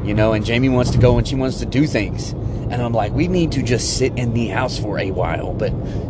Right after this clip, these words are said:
you know, she just does not enjoy <laughs> that. She gets depressive and, and mopey, and it's like, I'm, I don't enjoy just sitting around the house. I need to get out.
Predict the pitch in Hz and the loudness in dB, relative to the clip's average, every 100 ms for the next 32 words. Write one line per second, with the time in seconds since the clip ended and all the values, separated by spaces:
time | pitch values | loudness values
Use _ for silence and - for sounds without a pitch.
0 | - 113 120 - 120 123 - 113 107 107 | -2 0 0 0 0 -2 0 -2 0 0
1 | 117 135 143 120 147 196 160 151 135 151 | 0 2 0 4 4 4 4 2 2 2
2 | - 156 - 135 - - - - - 127 | 4 2 2 -2 -4 -6 -6 -6 -6 -2
3 | 117 139 - - 123 - 151 170 - 123 | 0 0 0 -2 -4 0 2 2 2 2
4 | 98 92 90 87 - 95 104 101 98 - | 0 -4 -6 -6 -6 -4 -4 -4 -4 -6
5 | - - - - 117 156 185 143 113 98 | -6 -6 -4 0 6 6 6 2 0 -2
6 | 98 92 92 - 107 101 110 - - - | -4 -4 -6 -4 -2 -2 -6 -6 -6 -6
7 | - - 117 117 113 - - 110 127 139 | -4 -2 0 0 -2 -4 -4 -2 0 2
8 | 120 131 120 123 123 120 120 - 123 120 | 2 0 2 2 2 2 -2 -2 -2 0
9 | 120 117 117 113 123 113 104 113 123 120 | 0 0 -2 -2 0 0 0 -2 -2 0
10 | 110 113 117 113 95 | 2 4 4 4 2